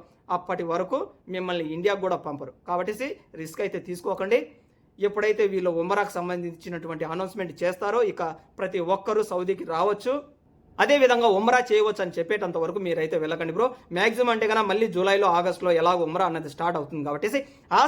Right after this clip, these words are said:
సమయంలో మీరు సౌదీ అరేబియాలో పనిచేస్తున్నా, విజిట్ వీసా మీద వెళ్ళినా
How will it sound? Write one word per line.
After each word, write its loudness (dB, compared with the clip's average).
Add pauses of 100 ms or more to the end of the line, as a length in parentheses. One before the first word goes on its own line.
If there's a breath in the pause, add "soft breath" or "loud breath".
సమయంలో 4
మీరు 4 (140)
సౌదీ 2
అరేబియాలో 0
పనిచేస్తున్నా, 0 (100)
విజిట్ -2
వీసా -4
మీద -2 (140)
వెళ్ళినా 0